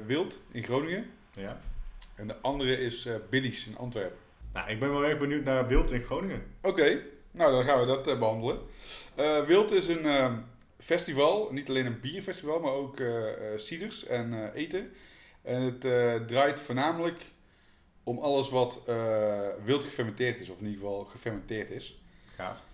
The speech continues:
Speaker 1: Ehm, ja, die brouwerij line-up, ja, mo-, mocht je dus niet van zuur bier houden, kun je gewoon doorspoelen. Want ja, dat is wel waar het, eh,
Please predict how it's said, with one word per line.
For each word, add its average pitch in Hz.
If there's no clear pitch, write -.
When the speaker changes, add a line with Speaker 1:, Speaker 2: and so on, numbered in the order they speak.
Speaker 1:
Ehm, 131
ja, 123
die 117
brouwerij 135
line-up, 143
ja, 123
mo-, 127
mocht 143
je 131
dus 135
niet 143
van 143
zuur 131
bier 131
houden, 104
kun 117
je 113
gewoon 107
doorspoelen. 113
Want 107
ja, 95
dat 110
is -
wel 107
waar 104
het, 98
eh, 110